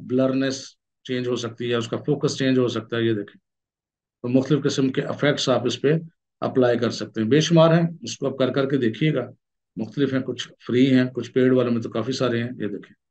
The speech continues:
tune change हो जाती है इसकी, highlights, मतलब काफी सारे options हैं। उसकी in-, intensity वगैरह यहाँ से हम कम ज्यादा कर सकते हैं।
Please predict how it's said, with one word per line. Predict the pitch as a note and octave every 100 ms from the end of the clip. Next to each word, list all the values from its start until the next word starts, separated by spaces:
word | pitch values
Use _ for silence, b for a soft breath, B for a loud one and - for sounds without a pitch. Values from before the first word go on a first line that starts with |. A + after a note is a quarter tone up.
| _ _ _ -
tune | C3 C3+
change | C3 B2+ B2+
हो |
जाती | A#2 A2 A#2+
है |
इसकी, | A2+ - D3+ - _ _ _ _ _ _
highlights, | G#2+ A#2+ A#2+ A#2+ A#2+ A2+ - _ -
मतलब | A2 - - - A#2+
काफी | - C3 C3
सारे | A#2+
options | A2+ - G#2+ F#2+
हैं। | G#2+
उसकी | A#2 - C3 B2+
in-, | A#2+ A#2 -
intensity | A2+ A2+ B2 B2 C3+ C3
वगैरह | A#2+ A2+
यहाँ | A2+ G#2+
से | G#2+ A2+
हम | A2+ - _ -
कम | A2
ज्यादा | A2 G#2+
कर | G#2+ F#2
सकते | - - -
हैं। | -